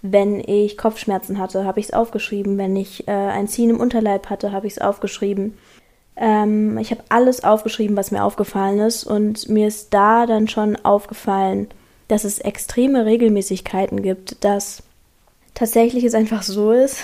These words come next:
dass immer zur selben Zeit im Monat dieselben körperlichen Symptome auftreten. Und um noch sicherer zu sein, was diese Symptome einem dann sagen,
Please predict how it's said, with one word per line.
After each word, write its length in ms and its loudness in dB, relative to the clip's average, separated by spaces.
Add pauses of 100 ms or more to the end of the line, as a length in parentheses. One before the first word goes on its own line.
(120)
dass 260 2
immer 480 2
zur 160 -8
selben 340 4
Zeit 300 -2
im 60 -2
Monat 480 2
dieselben 340 0
körperlichen 500 -4
Symptome 460 2
auftreten. 560 -10 (1200)
Und 640 4 (140)
um 260 2
noch 200 0
sicherer 480 -4
zu 160 -6
sein, 580 -2 (100)
was 300 -4
diese 220 -4
Symptome 580 -4
einem 180 -6
dann 200 -6
sagen, 500 -2